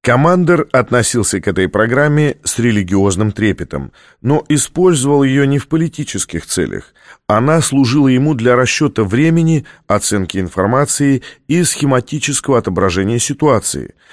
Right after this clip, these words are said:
выработки сложных стратегических решений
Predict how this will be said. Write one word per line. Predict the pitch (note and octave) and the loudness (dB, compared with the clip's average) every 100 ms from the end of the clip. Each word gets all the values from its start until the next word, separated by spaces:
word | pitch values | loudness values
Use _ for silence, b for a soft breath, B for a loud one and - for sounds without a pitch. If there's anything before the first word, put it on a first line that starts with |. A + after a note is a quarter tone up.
| b | b
выработки | A#2+ D3+ F#3 D3 - B2 | -2 2 4 2 -2 -2
сложных | A2 A#2 A2+ F#2+ G2 | -2 0 0 0 -4
стратегических | - G2+ - G2+ F#2+ G2 - - E2 - | -6 -8 -6 -8 -8 -8 -8 -8 -8 -6
решений | F2+ - D#3+ E3 D#3 C#3+ | -4 -2 0 2 2 0